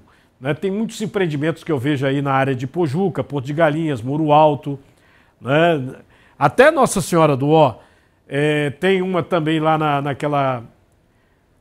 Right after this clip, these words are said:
naquela área já perto, já lá de Barreiros, né? Dentro do mar, como é que é? Tá, tem Tamandaré.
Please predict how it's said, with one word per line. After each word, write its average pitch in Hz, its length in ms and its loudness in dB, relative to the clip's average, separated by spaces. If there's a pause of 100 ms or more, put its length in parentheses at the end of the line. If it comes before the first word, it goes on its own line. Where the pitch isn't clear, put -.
(140)
naquela 160 320 2
área 160 160 4
já 165 160 2
perto, 170 320 0
já 147 220 4
lá 143 180 0
de 131 100 -6
Barreiros, 143 460 2
né? 170 160 -6 (480)
Dentro 135 200 -4
do 131 60 -8
mar, 170 160 2
como 151 140 -4
é 135 60 -2
que 175 100 -2
é? 208 100 2
Tá, 180 640 -8
tem 185 240 -2
Tamandaré. 220 760 4